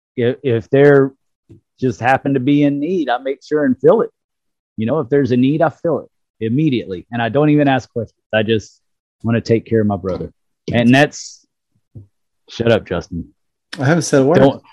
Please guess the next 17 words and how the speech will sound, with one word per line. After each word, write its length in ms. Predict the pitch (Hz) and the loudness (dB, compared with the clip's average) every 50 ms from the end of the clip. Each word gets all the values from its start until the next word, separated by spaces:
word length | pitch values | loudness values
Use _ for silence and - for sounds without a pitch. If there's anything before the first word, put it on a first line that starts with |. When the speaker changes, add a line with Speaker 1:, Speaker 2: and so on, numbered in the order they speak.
| _ - | _ 0
Speaker 1:
don't, 320 | - 165 185 - 156 123 - | 4 4 4 4 2 0 2
don't 180 | 180 190 - | 2 2 4
make 220 | 185 185 180 - 185 | 4 2 4 6 6
offers 400 | 175 180 180 - - 151 135 - | 8 8 8 6 4 2 2 2
to 80 | - 151 151 | 2 4 4
El 80 | 147 143 | 4 4
Paso. 400 | - 147 147 151 147 - - _ _ _ _ _ _ _ _ _ _ _ _ _ _ - | 6 6 6 6 6 2 -2 _ _ _ _ _ _ _ _ _ _ _ _ _ _ -8
<laughs> 1300 | 117 - - - 120 127 - - - - - 143 - - - - 294 - - - 262 247 - - - - - - _ - - - _ _ _ _ _ _ _ _ _ _ _ _ _ _ _ _ _ _ _ - | -6 -4 0 2 4 4 2 0 0 2 4 4 2 2 2 4 4 4 6 6 4 4 4 4 2 2 2 2 _ -4 -4 -4 _ _ _ _ _ _ _ _ _ _ _ _ _ _ _ _ _ _ _ 4
Speaker 2:
Um, 460 | 156 156 151 147 139 123 120 - _ _ _ _ _ _ _ _ _ _ _ _ _ _ _ _ _ _ - | 6 8 8 8 6 4 2 -4 _ _ _ _ _ _ _ _ _ _ _ _ _ _ _ _ _ _ 0
Justin, 300 | 165 165 156 - 175 151 | 2 2 4 4 4 4
let's, 260 | 160 175 170 - - | 4 2 0 -2 -2
let's 180 | - 180 180 - | 0 0 0 2
talk 180 | - 202 175 - | 4 2 4 6
a 40 | |
little 160 | 147 147 147 127 | 6 4 6 6
bit 220 | 147 139 131 - | 4 2 2 0
about 640 | 127 120 120 123 123 120 117 117 - - _ - - | -2 -4 0 2 2 2 2 0 -2 -6 _ -20 -20